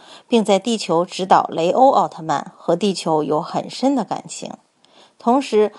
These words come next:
恒星观测员 Seven 在奥特兄弟中也是对宇宙了解最详细的人。在地球第二次长期逗留期间，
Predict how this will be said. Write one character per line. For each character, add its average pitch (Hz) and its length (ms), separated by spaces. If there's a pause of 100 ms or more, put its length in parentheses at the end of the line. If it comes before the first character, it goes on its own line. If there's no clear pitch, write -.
(120)
恒 233 200
星 240 180
观 233 200
测 214 160
员 180 260
Seven 226 460
在 160 140
奥 175 140
特 175 120
兄 220 200
弟 180 140
中 190 240 (240)
也 190 180
是 262 140
对 311 160
宇 151 160
宙 254 180
了 190 200
解 180 160
最 214 160
详 151 280
细 - 160
的 202 140
人。 139 240 (300)
在 302 160
地 302 180
球 233 260
第 277 220
二 330 300
次 185 180
长 165 240
期 185 100
逗 180 160
留 156 160
期 170 220
间， 170 260